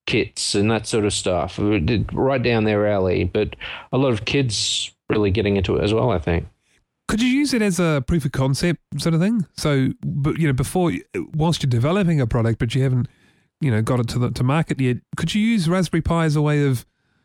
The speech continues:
Speaker 2: doing a proof of concept for, for something, for interacting with some other hardware or, or for
Speaker 1: I think you probably could, but
Speaker 2: something?
Speaker 1: it, yeah.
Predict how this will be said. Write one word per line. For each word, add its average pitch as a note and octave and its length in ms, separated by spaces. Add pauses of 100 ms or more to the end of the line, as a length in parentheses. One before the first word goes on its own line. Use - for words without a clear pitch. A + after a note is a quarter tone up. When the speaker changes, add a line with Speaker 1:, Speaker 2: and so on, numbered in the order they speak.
(140)
Speaker 2:
doing D3 160
a B2 40
proof C#3+ 220
of B2+ 80
concept C#3 460
for, D3 360
for - 120
something, D#3+ 380
for C#3 120
interacting D3 380
with C3 100
some C#3+ 120
other C3 120
hardware C3+ 540
or, C3 80
or B2 400
for G2 120
Speaker 1:
I B2 40
think A#2 240
you A2 100
probably G#2+ 540
could, C#3 520
but A#2 180
Speaker 2:
something? C3 260 (120)
Speaker 1:
it, - 80 (140)
yeah. A#2 460